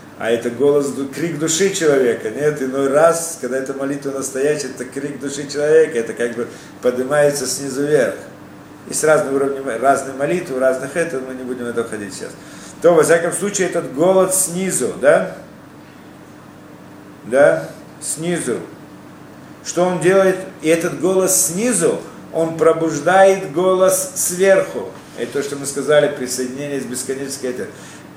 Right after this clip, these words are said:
голос человека, голос еврея молитвы снизу пробуждает голос сверху. Только этот голос снизу тоже должен быть голосом, а не просто так, да? Тогда он пробуждает голос сверху. Сверху это значит, приходит это, да,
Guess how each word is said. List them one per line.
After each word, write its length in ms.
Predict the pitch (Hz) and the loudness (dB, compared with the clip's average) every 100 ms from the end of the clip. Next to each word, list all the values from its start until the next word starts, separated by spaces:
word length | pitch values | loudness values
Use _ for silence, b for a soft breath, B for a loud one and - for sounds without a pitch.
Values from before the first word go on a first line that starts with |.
| 117 | -2
голос 680 | 135 208 214 202 - - - - | 4 6 8 6 6 0 -2 -4
человека, 640 | 165 165 165 175 165 123 | 2 4 4 4 0 0
голос 420 | 117 165 175 170 165 | 2 4 4 2 -2
еврея 360 | 165 175 170 | 0 0 2
молитвы 500 | 165 160 170 170 156 | 0 0 -2 -4 -4
снизу 760 | - - 160 185 175 147 117 92 - | -4 -4 -4 -4 -2 -2 -2 -4 -6
пробуждает 1080 | 143 151 147 147 135 135 170 180 175 151 123 | 0 2 2 0 -2 2 4 4 0 -4 2
голос 460 | 160 175 175 170 175 | 4 4 2 0 2
сверху. 400 | 185 170 - 123 | 4 4 2 -4
Только 220 | 127 135 | -4 -4
этот 200 | 127 127 | -6 0
голос 360 | 156 151 147 156 | 2 2 0 -4
снизу 200 | 143 143 | -8 -6
тоже 280 | 190 165 147 | -4 -2 -2
должен 360 | 127 135 131 | -4 -2 -4
быть 180 | 123 117 | -4 -2
голосом, 560 | 175 175 127 113 113 110 | 2 2 2 -4 -6 -8
а 80 | |
не 80 | 110 | -10
просто 420 | 104 120 - 110 | -6 -6 -6 -8
так, 120 | 98 95 | -8 -2
да? 260 | 160 - - B B B B | 0 0 -6 B B B B
Тогда 420 | 131 131 147 175 190 | -6 2 2 2 0
он 180 | 151 151 | -6 -4
пробуждает 840 | 156 143 139 123 151 156 147 139 | -2 -2 -6 -2 0 2 0 0
голос 440 | 156 151 143 - | 2 2 2 -2
сверху. 500 | 131 139 156 131 107 | -2 2 2 2 -4
Сверху 480 | 98 123 139 160 160 | -6 -2 0 0 0
это 180 | 131 135 | -6 -6
значит, 480 | 127 139 147 151 147 | -6 -2 -2 -4 -10
приходит 600 | - 117 139 143 143 139 | -12 -10 -4 -4 -4 -4
это, 180 | 104 92 | -6 -4
да, 280 | 117 147 | 0 0